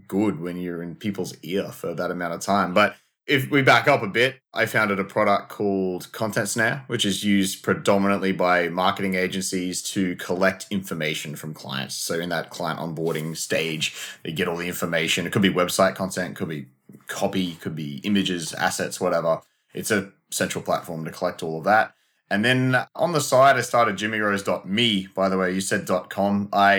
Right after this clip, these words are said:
have still not got that damn thing. <laughs> But, uh, yeah, that's just a side gig about productivity and automation because I love saving time and, and now I love helping other people save time.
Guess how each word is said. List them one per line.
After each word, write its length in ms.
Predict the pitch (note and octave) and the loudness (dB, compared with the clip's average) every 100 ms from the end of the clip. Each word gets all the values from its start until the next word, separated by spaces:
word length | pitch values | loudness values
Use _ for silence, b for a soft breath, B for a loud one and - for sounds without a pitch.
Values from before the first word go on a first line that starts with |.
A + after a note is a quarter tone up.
| F#2+ | 2
have 200 | G2 - | -4 -8
still 380 | - - C#3 | -8 0 0
not 240 | B2+ A#2 - | 2 0 2
got 220 | A2 G#2+ | 0 2
that 200 | F#2+ F#2+ | 0 0
damn 260 | G2+ F#2+ F#2+ | -2 -2 0
thing. 420 | F#2+ F#2+ F#2+ - _ - | 0 0 -2 -10 _ 0
<laughs> 680 | A3 G#3+ A3+ - - - F#3+ - _ | 2 2 2 2 2 0 -4 -6 _
But, 380 | A2 B2+ A#2+ B2 | 2 4 4 6
uh, 160 | A2+ A2+ | 6 6
yeah, 120 | A#2 | 4
that's 280 | A2+ - G2+ | 0 0 -6
just 220 | G2+ - | -6 -4
a 140 | F#2 | -6
side 400 | - - F2+ F#2 | -6 -4 0 0
gig 180 | F2 F2+ | -2 -4
about 280 | F2 D#2 D2+ | -4 -4 -4
productivity 520 | F#2 E2 - F2 F2 | -4 -4 -4 -6 -6
and 120 | E2 | -6
automation 560 | D#2+ D#2+ E2+ C#3 - F#2+ | -6 -4 -2 0 0 -2
because 680 | F#2+ F#2 F#2+ F2+ F2+ D#2+ - | -2 -4 -2 0 -2 -4 -6
I 40 | F2 | -4
love 400 | E2+ E2 - - | -4 -4 -10 -16
saving 520 | - - F#2 E2+ F2 D#2+ | -12 -4 -2 -2 -6 -4
time 400 | F2+ G2 G#2+ F2+ | 0 2 2 0
and, 220 | E2 D#2 | -4 -8
and 120 | F2 | -8
now 160 | E2+ E2+ | -4 0
I 120 | E2 | 2
love 220 | E2+ F2+ | 2 0
helping 420 | G#2 G2 A2 A2 A2+ | 2 0 0 -4 2
other 180 | F3+ G#3 | 2 2
people 260 | G2+ G2 | 0 -2
save 240 | F#2+ E2+ - | -4 -6 -4
time. 260 | F2 E2+ | -6 -6